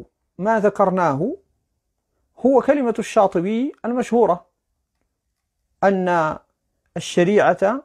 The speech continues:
عربية، ولأنها عربية فلو فرضنا متمكنا من ال-، من اللغة، من اللغة العربية، فهو كذلك متمكن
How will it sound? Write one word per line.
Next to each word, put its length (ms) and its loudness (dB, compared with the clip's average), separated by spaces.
عربية، 600 0
ولأنها 680 2
عربية 600 2
فلو 1300 0
فرضنا 600 0
متمكنا 880 -4
من 180 2
ال-، 460 -2
من 140 -6
اللغة، 540 0
من 80 -12
اللغة 320 -4
العربية، 580 -4
فهو 380 2
كذلك 560 -2
متمكن 800 -6